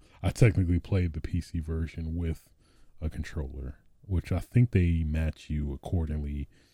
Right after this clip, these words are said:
anyway, I think specifically by input type. So, um,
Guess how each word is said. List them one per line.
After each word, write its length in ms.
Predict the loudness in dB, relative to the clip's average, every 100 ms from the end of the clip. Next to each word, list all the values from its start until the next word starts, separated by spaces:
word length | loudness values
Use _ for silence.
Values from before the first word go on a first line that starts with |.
| _ -8 2
anyway, 560 | 4 4 0 -2 -4 -6
I 40 | -8
think 260 | -6 -6
specifically 640 | -6 -6 2 4 2 -2
by 320 | -4 -4 -6 -4
input 460 | -2 -4 -6 -10 -10
type. 340 | -10 -10 -12 -18 _ _ _
So, 260 | -14 -14 -16 _ _ _ _ _ _ -20 _ _ _ _ _ _
um, 800 | 4 6 8 8 6 6 6 2